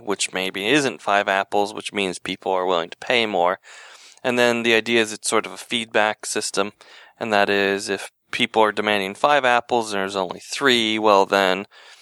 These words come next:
uh, next time they go to market, they'll have five, but then maybe the demand is four. And the problem with that is it's never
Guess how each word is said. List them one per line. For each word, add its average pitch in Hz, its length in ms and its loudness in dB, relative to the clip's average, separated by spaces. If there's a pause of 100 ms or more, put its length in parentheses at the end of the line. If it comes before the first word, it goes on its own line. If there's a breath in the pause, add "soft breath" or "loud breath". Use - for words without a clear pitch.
(380 loud breath)
uh, 95 440 -2
next 117 280 -4
time 107 220 0
they 101 120 -2
go 98 160 0
to 98 80 -2
market, 101 400 0
they'll 104 160 0
have 98 180 0
five, 107 460 0
but 110 120 -8
then 107 120 0
maybe 98 220 -2
the 87 100 -6
demand 98 380 -4
is - 100 -6
four. 110 460 4 (440 loud breath)
And 127 80 -8
the 113 60 0
problem 170 360 0
with 120 160 2
that 117 200 4
is 107 260 -2
it's - 300 -8
never 160 720 2